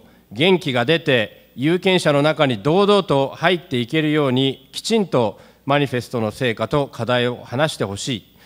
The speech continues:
まあ、そういうご質問というかご意見ですが、えー、代表候補者の皆さん、えー、よろしくお願いをいたします。えー、発言順ですが、今度は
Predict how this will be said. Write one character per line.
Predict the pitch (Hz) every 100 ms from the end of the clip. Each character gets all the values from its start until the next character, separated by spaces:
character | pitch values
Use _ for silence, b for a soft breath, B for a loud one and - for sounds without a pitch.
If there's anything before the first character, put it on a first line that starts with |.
| b b
ま | 113
あ、 |
そ | - 190
う | 190
い | 175
う |
ご | 143
質 | 143 -
問 | 156 151
と | 143 147
い | 135
う |
か | 117 127 123 120 117
ご | 127
意 |
見 | 123 110
で | 92
す | 95 107
が、 | 120 - b b b b
え | 101
ー、 | 95
代 | 131 135
表 | 127
候 | 131
補 | 123
者 | 123
の | 123 131
皆 | 123 120
さ | 120 113
ん、 | 87 - _
え | 110
ー、 |
よ | 110
ろ | 117
し | 117
く | 156
お | 127
願 | 107 107
い | 104
を |
い | 98
た | 104
し | 101
ま | 101
す。 | - - _ B B B B
え | 101
ー、 |
発 | 110 160
言 | 180 180
順 | 170 165
で | 165
す | 127
が、 | 139 135 - - -
今 | 185 185
度 | 135
は | 131 139 131